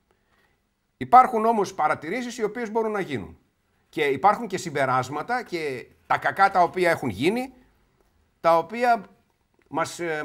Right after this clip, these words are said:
μας αφήνουν όλους καμιά φορά με το στόμα ανοιχτό. Επί παραδείγματι, η Σουηδία αυτή τη στιγμή είναι η πρώτη χώρα σε βιασμούς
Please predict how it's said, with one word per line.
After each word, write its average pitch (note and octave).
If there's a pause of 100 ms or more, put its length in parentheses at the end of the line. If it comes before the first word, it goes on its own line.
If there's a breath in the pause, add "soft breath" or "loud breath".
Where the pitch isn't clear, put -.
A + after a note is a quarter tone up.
(140)
μας D#3+
αφήνουν G#3+
όλους A3+
καμιά G3
φορά F#3+
με A#3
το G#3
στόμα A3+
ανοιχτό. E3
Επί C#3
παραδείγματι, F#3 (720)
η A#2
Σουηδία E3
αυτή A3+
τη -
στιγμή D#3+
είναι A#3
η G#3
πρώτη A#3
χώρα A#3
σε A#3+
βιασμούς A3